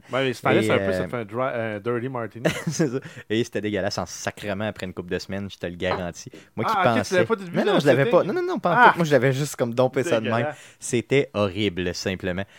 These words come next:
Speaker 2: Donc,
Speaker 1: Euh,
Speaker 2: euh, <laughs>
Speaker 1: bref, euh, si on continue avec, euh, Fallout soixante-seize, donc Bethesda donc,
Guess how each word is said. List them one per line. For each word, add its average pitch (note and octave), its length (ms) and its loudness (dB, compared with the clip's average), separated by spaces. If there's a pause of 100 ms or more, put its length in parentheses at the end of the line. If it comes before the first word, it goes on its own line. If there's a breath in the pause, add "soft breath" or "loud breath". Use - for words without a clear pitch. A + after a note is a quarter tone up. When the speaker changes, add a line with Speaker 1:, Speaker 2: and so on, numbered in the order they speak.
(300 loud breath)
Speaker 2:
Donc, F2 280 -6
Speaker 1:
Euh, F#2 80 2 (160)
Speaker 2:
euh, D#3 60 4
<laughs> C3 40 -4
Speaker 1:
bref, F3 280 2
euh, C#3 120 2
si C3 100 -8
on E3+ 80 -4
continue D#3+ 280 -6
avec, C#3+ 240 -6
euh, B2+ 80 -4
Fallout B2+ 220 -4
soixante-seize, B2+ 460 -8
donc G#2+ 200 -12
Bethesda A#2+ 560 -6
donc, A2 180 -14